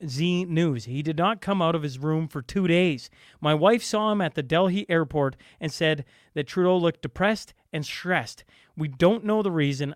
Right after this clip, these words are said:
I don't know the reality, but some, but social media and some credible rumors suggest that his plane was full of cocaine."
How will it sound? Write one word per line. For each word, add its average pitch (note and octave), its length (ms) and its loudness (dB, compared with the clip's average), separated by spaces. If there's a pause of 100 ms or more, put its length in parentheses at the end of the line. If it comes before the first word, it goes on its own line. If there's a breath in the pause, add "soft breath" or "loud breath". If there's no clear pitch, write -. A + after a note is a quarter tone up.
I C#3+ 80 -2
don't D#3 340 0
know G3+ 120 0
the F#3+ 80 -2
reality, C3 600 -2 (260 soft breath)
but C#3+ 100 -4
some, D3+ 220 -4 (120)
but C#3 220 -6
social G3+ 300 -2
media E3 240 0
and C#3 80 -6
some D3 180 -6
credible F#3+ 320 0
rumors D3+ 340 -2
suggest C#3+ 440 -4
that C#3+ 80 -6
his C3 100 -4
plane D#3+ 240 -4
was D3+ 140 -6
full C#3+ 160 -4
of B2 100 -6
cocaine." F#3 560 0